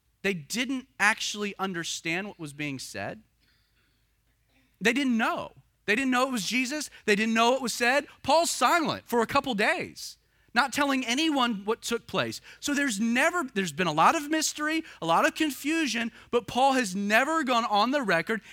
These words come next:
and said exactly what happened. So get with the flow. In recounting his previous life in Judaism, Paul has left his audience considering what could have possibly happened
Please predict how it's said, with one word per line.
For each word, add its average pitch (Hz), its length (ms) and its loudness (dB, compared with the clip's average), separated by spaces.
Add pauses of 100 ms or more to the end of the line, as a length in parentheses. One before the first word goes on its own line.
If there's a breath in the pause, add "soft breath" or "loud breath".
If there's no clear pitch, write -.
and 220 120 0
said 220 200 0
exactly 202 760 0 (140)
what 185 120 0
happened. - 520 0 (1080)
So 226 120 -12
get 285 160 -6
with 302 120 -12
the 277 80 -6
flow. 123 440 -4
In 190 100 -2
recounting 240 460 0
his 277 160 -4
previous 233 500 -4
life 180 380 -2 (220 soft breath)
in 180 140 -2
Judaism, 143 640 -6 (180 soft breath)
Paul 143 160 0
has 165 180 -4
left 170 240 -2
his 190 240 -8
audience 160 460 0
considering 151 560 -4 (120 loud breath)
what 196 220 -2
could 196 140 -4
have - 160 -10
possibly 220 560 2
happened 175 520 4